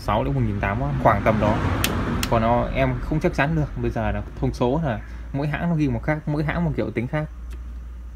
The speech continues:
Cũng có khi là máy Class H nhưng mà nó ghi là một nghìn oát là tám ohm, bốn ohm nó chỉ được nghìn năm trăm thôi.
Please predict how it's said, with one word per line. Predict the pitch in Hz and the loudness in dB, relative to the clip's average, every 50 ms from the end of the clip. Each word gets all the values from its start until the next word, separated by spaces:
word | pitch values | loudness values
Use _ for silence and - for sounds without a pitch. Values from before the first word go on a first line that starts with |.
| - - - - - - - - - - | -14 -14 -14 -14 -14 -16 -18 -18 -18 -10
Cũng | - 175 170 165 | -6 -4 -2 -2
có | 170 | 0
khi | - 180 165 | 2 2 2
là | 131 120 | 2 2
máy | 113 117 | 0 -2
Class | 127 - 143 135 139 151 | -2 -2 -2 -2 -2 -2
H | 156 160 165 165 - - - - - - | -2 -4 -4 -6 -8 -10 -16 -18 -14 -10
nhưng | - 139 139 127 | -8 -4 -4 -2
mà | 117 | -2
nó | 117 117 127 | 0 0 0
ghi | 127 143 143 139 | 0 0 0 0
là | 123 117 | 0 0
một | 113 113 | 0 0
nghìn | 113 113 113 110 | 0 0 0 -2
oát | 110 131 139 151 - - - | -2 -2 -4 -4 -6 -8 -10
là | 120 113 | -8 -4
tám | 110 113 127 | -2 -2 0
ohm, | 143 147 143 135 135 - | 0 0 -2 -2 -2 0
bốn | - 131 147 156 | 0 0 2 2
ohm | 165 156 147 | 2 0 0
nó | 160 165 - | -2 -2 -2
chỉ | 123 | 0
được | 117 113 | 0 0
nghìn | 113 120 120 120 | 0 0 0 0
năm | 131 139 | 0 0
trăm | 139 143 139 139 143 | 0 0 0 0 0
thôi. | 147 143 | -2 -4